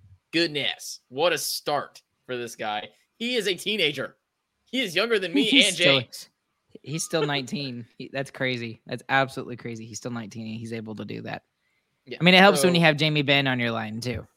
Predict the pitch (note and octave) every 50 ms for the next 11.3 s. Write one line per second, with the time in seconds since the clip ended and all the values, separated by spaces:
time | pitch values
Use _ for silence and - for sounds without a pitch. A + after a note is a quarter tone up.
0 | _ _ - _ _ _ _ _ A#2+ A#2 D3+ F#3+ A3+ F#3+ E3 E3 D#3 C#3+ B2+ -
1 | - C3+ B2 A#2+ A#2+ A#2+ A#2+ A#2+ B2 C3 _ _ _ _ _ _ C3 C#3 C#3+ C#3
2 | C3+ C3+ B2+ B2+ B2+ B2+ B2+ _ _ _ _ _ _ - - - E3 G3+ G3 -
3 | F3 E3+ D#3+ D3+ B2+ A2+ C#3 C3+ - - E3 D#3 D#3 D3+ D3 C#3+ C#3+ C3+ C3+ -
4 | - - - _ _ _ _ _ _ _ _ _ _ _ _ D#3 E3 G3+ A3 F#3
5 | D#3 C3+ A#2+ A2 G#2+ G#2+ A#2+ A#2+ C3 B2 A#2 - B2+ B2 B2 B2 A#2+ - - -
6 | F#3+ G3+ D#3+ B2 A#2+ A#2 B2 A#2+ B2 - C#3 B2 A2+ - C#3 E3 F#3 D#3+ B2+ A#2
7 | A2+ B2+ A2+ A2 A#2 A#2 A#2 C3+ D#3 D3 A#2+ - - F3+ F3 E3+ C3 B2+ B2 A#2
8 | A#2 A2+ A2+ A#2 B2+ - _ _ _ _ _ B2 B2 A#2 A2+ G2+ - E3 E3 -
9 | F3+ F3+ C3 A#2 A#2 - A#2+ A2 G2 F2+ - _ - A#2+ A2+ G#2 - A2 G#2 -
10 | - G#2 F#2+ F2+ - F#2 - - _ _ - B2+ B2 B2 A#2 A2+ A#2 C3+ C#3 C3
11 | B2 A2+ A2 - -